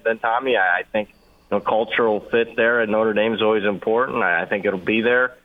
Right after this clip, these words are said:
It's just, you know, you'd prefer a guy. You already got a pretty young staff as it is. You would have prefer-, I just, me, this is me speaking. I would have preferred somebody a little bit more experienced, but, uh,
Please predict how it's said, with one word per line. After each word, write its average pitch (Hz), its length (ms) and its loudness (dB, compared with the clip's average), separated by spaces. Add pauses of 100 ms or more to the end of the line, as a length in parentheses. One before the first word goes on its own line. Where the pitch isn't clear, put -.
(220)
It's 92 100 -8
just, 104 220 -4
you 104 100 -2
know, 101 140 0
you'd 104 260 -2
prefer 110 380 -2
a 104 60 -8
guy. 104 280 0
You 113 180 -2
already 139 220 0
got 127 180 0
a 98 60 -6
pretty 107 300 -6
young 98 280 -2
staff 104 300 -2
as 95 180 0
it 90 120 -4
is. 101 240 0
You 95 140 2
would 92 80 0
have 90 120 -6
prefer-, - 440 -8 (100)
I 120 140 0
just, 117 260 -2
me, 127 240 2
this 117 160 0
is 98 80 -10
me 113 240 0
speaking. 90 340 -4 (320)
I 135 160 2
would 123 140 2
have - 80 -10
preferred 107 400 -2
somebody 104 240 0
a 92 40 0
little 101 200 0
bit 92 160 -2
more 98 200 0
experienced, 92 640 -2
but, 87 280 -4
uh, 85 160 2